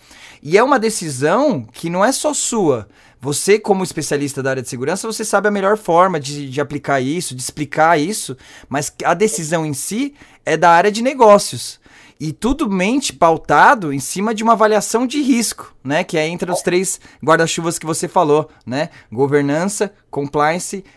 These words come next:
Speaker 1: e risco. E risco é essencial, porque a partir da avaliação de risco, você vê o nível de criticidade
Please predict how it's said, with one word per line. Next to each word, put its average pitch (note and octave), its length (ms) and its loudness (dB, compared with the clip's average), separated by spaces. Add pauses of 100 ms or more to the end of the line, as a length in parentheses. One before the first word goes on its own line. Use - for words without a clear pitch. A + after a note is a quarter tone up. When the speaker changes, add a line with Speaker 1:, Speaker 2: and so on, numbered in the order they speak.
Speaker 1:
e F3 220 -4
risco. F3+ 500 -4 (220)
E C3+ 100 -2
risco G#3+ 380 0
é G3+ 40 6
essencial, G#3 500 2
porque F3+ 240 -2
a E3+ 40 -2
partir F3 300 -2
da F3 240 8
avaliação G3+ 480 0
de C#3 100 -4
risco, D#3 300 -4
você - 100 0
vê E3+ 120 0
o E3+ 60 0
nível A#3+ 360 -2
de G3+ 100 -8
criticidade D#3+ 840 -2